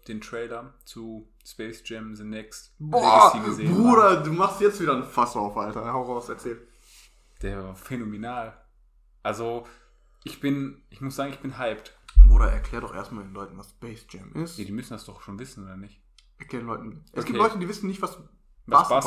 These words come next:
Speaker 1: Basketball
Speaker 2: ist.
Speaker 1: ist?
Speaker 2: Ja, Mann.
Speaker 1: Okay, fangen wir mit Basketball an.
Speaker 2: Was ist,
Speaker 1: Basketball,
Speaker 2: was ist ein
Speaker 1: das ist
Speaker 2: Rebound?
Speaker 1: ein Sport,
Speaker 2: <laughs>
Speaker 1: äh, wo du einen orangenen Ball in der Hand hast.
Speaker 2: Aber nicht
Speaker 1: Mit
Speaker 2: zwangsweise orange.
Speaker 1: Ja, aber die, der Ball, der orange ist, der ist zum Basketball spielen.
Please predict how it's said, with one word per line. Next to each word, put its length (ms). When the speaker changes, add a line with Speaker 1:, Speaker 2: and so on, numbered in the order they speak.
Speaker 1:
Basketball 220
Speaker 2:
ist. 160
Speaker 1:
ist? 60
Speaker 2:
Ja, 200
Mann. 120
Speaker 1:
Okay, 180
fangen 160
wir 60
mit 100
Basketball 400
an. 200
Speaker 2:
Was 200
ist, 120
Speaker 1:
Basketball, 180
Speaker 2:
was 60
ist 60
ein 60
Speaker 1:
das 100
ist 80
Speaker 2:
Rebound? 260
Speaker 1:
ein 40
Sport, 480
Speaker 2:
<laughs> 680
Speaker 1:
äh, 300
wo 60
du 100
einen 140
orangenen 500
Ball 180
in 100
der 120
Hand 260
hast. 380
Speaker 2:
Aber 200
nicht 120
Speaker 1:
Mit 80
Speaker 2:
zwangsweise 520
orange. 360
Speaker 1:
Ja, 240
aber 420
die, 100
der 220
Ball, 180
der 140
orange 400
ist, 180
der 80
ist 160
zum 160
Basketball 500
spielen. 460